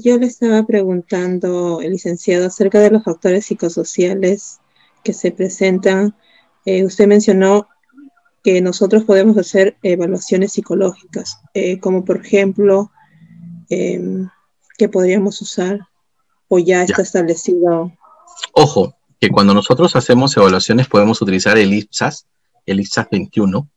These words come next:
Speaker 2: que es una evaluación general, no es específica. No estamos haciendo una evaluación psicológica a Néstor Dávila,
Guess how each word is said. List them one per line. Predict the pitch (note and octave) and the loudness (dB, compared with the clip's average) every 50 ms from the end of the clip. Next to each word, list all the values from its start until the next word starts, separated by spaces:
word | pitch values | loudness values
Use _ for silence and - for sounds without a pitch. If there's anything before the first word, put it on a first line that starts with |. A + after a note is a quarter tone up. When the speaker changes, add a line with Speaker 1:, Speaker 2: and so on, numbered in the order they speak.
| _ _ _ _ _ _ | _ _ _ _ _ _
Speaker 2:
que | - G#2+ | -6 -6
es | G2 - | -2 0
una | B2+ B2 A#2+ | 0 2 4
evaluación | A2+ G#2+ G2 F#2+ - - - A2+ A#2 | 4 4 2 0 -2 -2 -2 -2 -2
general, | - - - G#3+ G3 - F2+ F#2 G2+ G2+ F#2 - - | -2 -6 -10 -10 -10 -6 -2 0 0 0 0 -2 -4
no | G2 G2+ A#2 | 0 0 0
es | A#2+ - - | 0 0 -4
específica. | C#3 - - - - - - - G#2 G2 - - - - - | -6 -6 -4 -6 -6 -4 -4 -6 -6 -6 -8 -14 -10 -6 -4
No | G#2 G2 G#2 | -2 -2 -2
estamos | A2+ - - C3 B2+ B2 - | -2 -2 0 0 0 0 -2
haciendo | G2+ F#2+ - A2 A2 A2+ | -4 -4 -2 -2 0 2
una | A#2 A2 | 2 2
evaluación | G2+ F#2 F#2 F#2 - - F#2 - | 2 0 0 -4 -4 -4 -4 -4
psicológica | - - - G2 G2 G2+ - - G#2 - G#2+ G#2+ - - | -4 -2 0 0 0 0 -2 -4 -6 -2 -2 -2 -2 -2
a | - G#2 | -2 -2
Néstor | F#2 F#2+ - - - G#2 G2 G2+ | -2 -4 -6 -2 -2 0 0 2
Dávila, | G2+ G2 G2 F#2+ F#2 F#2 A2+ C#3 D3 | 0 0 0 0 -2 -2 -4 -4 -6